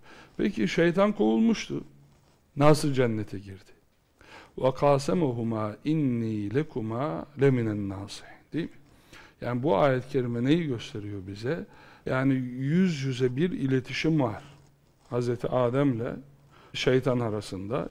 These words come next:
yüz yüze bir iletişim var. Peki o zaman nasıl oluyor bu?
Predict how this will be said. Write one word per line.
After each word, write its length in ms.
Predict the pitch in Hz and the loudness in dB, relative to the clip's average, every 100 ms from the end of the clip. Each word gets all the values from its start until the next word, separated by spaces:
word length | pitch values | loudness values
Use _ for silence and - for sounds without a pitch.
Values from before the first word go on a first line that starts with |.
| - | -4
yüz 240 | 151 160 | 2 2
yüze 300 | 131 120 120 | 2 -2 -2
bir 240 | 151 214 - | 0 -2 2
iletişim 600 | 135 123 131 - 113 110 | 2 2 0 -8 -6 -6
var. 160 | 101 98 - - - | -8 -14 -20 -20 -12
Peki 280 | - 214 175 | -6 -2 0
o 120 | 170 | 2
zaman 380 | 165 196 214 156 | 2 2 4 4
nasıl 340 | 151 202 262 240 | 6 4 2 2
oluyor 460 | 139 117 107 104 | 0 0 -2 -4
bu? 220 | 139 226 | -4 -4